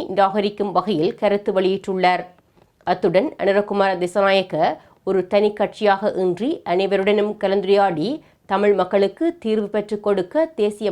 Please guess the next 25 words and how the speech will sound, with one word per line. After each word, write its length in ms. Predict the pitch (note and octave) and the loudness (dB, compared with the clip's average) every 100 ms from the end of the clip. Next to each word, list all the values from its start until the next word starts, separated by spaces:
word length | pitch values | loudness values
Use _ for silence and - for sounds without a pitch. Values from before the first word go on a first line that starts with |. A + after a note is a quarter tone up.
| F3 | -2
மக்கள் 320 | F3+ G#3 G3+ | 0 -2 -2
சக்தி 280 | G3+ - G#3 F3 - _ | -6 -6 -6 -6 -10 _
நடவடிக்கை 580 | - F#3+ G#3 G3+ G#3 G#3+ - | -4 0 2 0 0 -4 -2
எடுக்கும் 440 | F#3 F#3+ G#3 G#3 | -2 0 0 2
என 200 | F3 E3+ G3+ | 2 0 0
விளக்கமளித்துள்ளார். 960 | G#3 G#3 G#3+ G3 F#3 F3+ G3 F#3 F#3 - _ _ _ _ - | 0 2 0 0 0 -2 0 2 0 -4 _ _ _ _ -6
அத்துடன் 420 | F3+ F#3 F3 B3+ D4+ G#3+ | -4 -2 0 0 -2 2
தேசிய 340 | G3+ G#3 A3 G#3 F3+ | 0 0 -2 0 0
மக்கள் 320 | F3+ G#3 G3+ G#3+ | 0 0 0 -2
சக்தி 300 | G#3 A3 G3 - _ _ - | -4 -6 -6 -8 _ _ -4
தலைவர் 420 | G3 G3 F3+ C#4+ - | 0 2 2 0 0
தமிழர்களின் 500 | G3 G3 F#3 G#3+ G#3 | -2 -2 0 0 0
பிரச்சினைகளுக்கு 640 | G3+ F#3 G#3 G3 G3 F#3+ G#3+ G#3+ | -2 -4 0 2 2 2 -2 0
தீர்வு 240 | G3+ F#3 | 0 0
காண 220 | G#3+ G#3 D#3 G#3+ D#4+ - _ F3+ G3 | 0 2 2 0 -2 -12 _ -6 0
மத்தியில் 480 | F#3+ G3 G#3 G3 E4 | 0 0 -6 -2 -2
ஒற்றுமை 440 | - G3+ G3+ A3+ G#3 F#3+ | 0 -2 0 0 0 2
இருக்க 220 | G3+ G#3 F#3 | -2 0 0
வேண்டும். 360 | F#3+ F3+ F#3 F3 - _ _ - | 0 2 0 -2 -10 _ _ -4
மாறாக 540 | F#3 F#3+ F#3+ F#3+ C#4+ E4+ - | 0 2 2 0 0 -2 0
ஒரு 120 | G3 F#3+ | 0 2
அரசியல் 480 | F#3 G3+ - G#3+ G#3+ | 0 0 -2 -2 0
கட்சி 300 | G3+ G3+ C#4+ - G3 | -4 -2 -8 -4 -2
இதுதான் 340 | G3+ G#3 G#3 | 0 2 2
தீர்வு 300 | G#3 G3 F#3+ | 0 -6 0